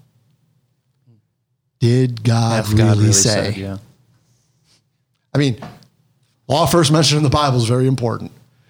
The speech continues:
Speaker 1: That was the first thing God said that's, that Satan had said. So what do you think Satan's gonna do? He's always gonna be questioning, "Did God really say?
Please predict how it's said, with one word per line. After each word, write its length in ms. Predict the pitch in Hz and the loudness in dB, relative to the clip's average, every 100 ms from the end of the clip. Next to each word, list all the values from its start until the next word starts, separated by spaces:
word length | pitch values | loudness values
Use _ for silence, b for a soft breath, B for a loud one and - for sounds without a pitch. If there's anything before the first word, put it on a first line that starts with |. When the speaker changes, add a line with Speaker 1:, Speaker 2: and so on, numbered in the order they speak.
| _ - | _ -4
Speaker 1:
That 80 | |
was 80 | 147 | 0
the 100 | 139 | 0
first 520 | - - 208 233 - | -4 -4 0 0 0
thing 320 | 202 208 208 185 | -2 -2 0 -2
God 360 | 175 175 180 | -2 -2 -2
said 480 | - 170 151 143 135 - _ _ _ _ - | -2 0 0 -2 -8 -18 _ _ _ _ -10
that's, 260 | 127 - | -2 -2
that 280 | - 139 139 | -2 -4 -2
Satan 320 | - 156 156 | -2 -2 0
had 160 | 135 139 | -2 -2
said. 280 | - - - b b | -4 -8 -14 b b
So 120 | - 127 | -4 -2
what 160 | 123 | 2
do 60 | 247 | 2
you 120 | 247 | 2
think 240 | - 202 - | 0 0 0
Satan's 320 | 190 190 160 | 0 -2 -2
gonna 200 | 170 156 | 0 -2
do? 260 | 151 - - _ _ _ _ _ _ | -4 -8 -14 _ _ _ _ _ _
He's 240 | - 113 | -12 -4
always 380 | 123 151 180 190 | 0 0 2 0
gonna 100 | 170 | 0
be 60 | 165 | -2
questioning, 540 | - 156 135 - 113 - - _ - | 0 -2 -2 -6 -10 -14 -20 _ -2
"Did 280 | 143 156 | 0 0
God 320 | 143 139 139 127 | 0 0 0 0
really 260 | 131 123 | 0 0
say? 340 | 113 - - | -2 -4 -10